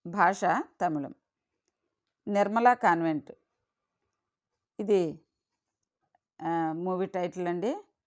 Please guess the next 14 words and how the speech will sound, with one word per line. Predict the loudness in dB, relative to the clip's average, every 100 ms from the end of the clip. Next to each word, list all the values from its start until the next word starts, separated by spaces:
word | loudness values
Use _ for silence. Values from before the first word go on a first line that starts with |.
| _ _ _ _ -8
ఇందులో | -4 2 4 2 -2 -10 _ _ _ _ _ _ _ _ _ _ _ _ _ _ _ _ _ _ _ _ _ _ -20 -18 -18 -20 _
పాత్ర | 6 6 2
పేరు | -2 0 0 -2 -6 _ -8
అతనే, | -6 -2 -2 -2 -6 _ _ _ _ _ _ _ _ _
భాష | 0 4 4 4 -2 -4 -8
తెలుగు. | -6 -4 -2 -2 -4 -10 _ _ _ _ _ _ _ _ _ _ _ _ -2
అలాగే | 0 2 0 -2 -6 -14 _ _ _ _ _ _ _ _ _ _ _ 0
ప్రేమం, | 6 6 6 2 -2 _ _ -12
రెండు | -8 -6 -2
వేల | -4
పదహారు | -2 -4 -2 -2 -2
లాస్ట్ | -4 -2 -2 -4 -8
మూవీ | -4 -4 -4 -6
అయింది | -6 -6 -6 -6 -6 -6